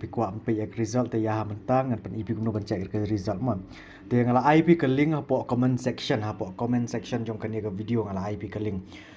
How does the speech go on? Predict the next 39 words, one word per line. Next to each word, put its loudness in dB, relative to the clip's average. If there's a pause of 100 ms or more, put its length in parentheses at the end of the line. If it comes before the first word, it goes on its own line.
(120)
Ah, 0
comment 0
section 0
pada 2
description -2
ru 2
dengan -4 (400)
pi 2
lah 2
ben -2
like 0
directly 0
ha 0
ke -4
tu -2
ke 0
link 2
dengan -6
seperti -8
pada -6
pi -4
guna 0
bancak -2
live 2
ya 2
election -4
result -2 (320)
ha 0
ke -2
constituency 0
jom -2
pi 2
ni, 0 (240)
jom -4
ki -10
party -6
ni -2
gum -4
ta. -2